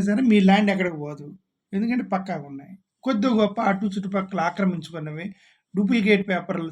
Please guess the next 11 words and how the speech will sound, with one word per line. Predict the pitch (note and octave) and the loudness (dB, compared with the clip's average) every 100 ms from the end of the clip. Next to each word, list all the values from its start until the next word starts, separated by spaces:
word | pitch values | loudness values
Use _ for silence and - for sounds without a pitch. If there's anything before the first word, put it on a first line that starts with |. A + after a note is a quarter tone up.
| E3 | -12
సృష్టించినవి, | D3+ - E3+ D#3 D#3 E3+ B3 - _ _ _ _ _ _ - - _ _ _ | -12 -6 -6 -8 -12 -6 -8 -8 _ _ _ _ _ _ -20 -20 _ _ _
రైట్? | A#3+ B3 C#4+ - _ G3+ A#3 F#3+ G#3+ | -2 0 0 -4 _ 2 2 4 4
పేపర్లు | A#3 G#3+ A#3+ A3+ | 4 4 0 2
సరిగా | G#3+ G#3+ G3+ F#3+ | 2 4 6 6
లేకుండా | G#3 G#3 G3+ G3 G3 - _ _ - | 4 4 2 2 0 -8 _ _ -2
ఏదో | G#3+ A3+ A3 | 0 0 0
కొద్దిగా | G#3 G3 G3+ F#3 | -2 2 2 0
రొ-, | F#3 _ _ _ _ _ | -4 _ _ _ _ _
అక్కడక్కడ | F3 - G#3 G#3 F#3 D#3+ | -10 -4 -4 -2 -2 4
జిమ్మిక్కులు | F#3+ G#3 G#3 F#3 | 6 4 0 -2
చేసినవి, | F3 E3 F3 | -2 -4 -8